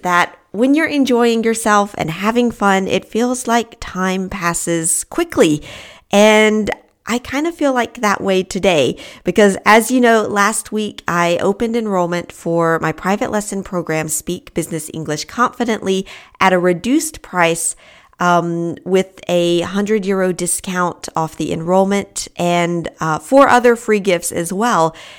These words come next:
And today it's already the final day to get all of that.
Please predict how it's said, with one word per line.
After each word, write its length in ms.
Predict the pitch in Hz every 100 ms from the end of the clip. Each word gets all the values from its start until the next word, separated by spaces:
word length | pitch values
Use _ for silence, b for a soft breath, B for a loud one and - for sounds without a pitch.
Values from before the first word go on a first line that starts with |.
| B
And 320 | 220 220 - -
today 340 | 254 277 294
it's 200 | 247 - - -
already 680 | 240 285 254 233 220 214 B B B
the 160 | - 214
final 420 | 214 233 302 285
day 340 | 202 151 147 156
to 160 | - 175
get 340 | 214 262 -
all 200 | - 156
of 140 | 147 143
that. 460 | 147 156 - -